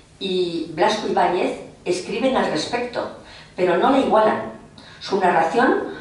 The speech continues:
nos deja estremecidos. Y termino con esta transcripción grabada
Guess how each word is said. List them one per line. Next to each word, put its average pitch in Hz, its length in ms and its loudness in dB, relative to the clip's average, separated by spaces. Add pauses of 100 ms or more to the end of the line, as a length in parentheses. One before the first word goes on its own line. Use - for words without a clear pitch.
(220)
nos 175 260 2
deja 320 540 0 (140)
estremecidos. - 880 -4 (960)
Y 214 720 -2 (300)
termino 254 800 2 (920)
con 208 200 0
esta 247 280 0
transcripción 175 800 2 (180)
grabada 233 1000 2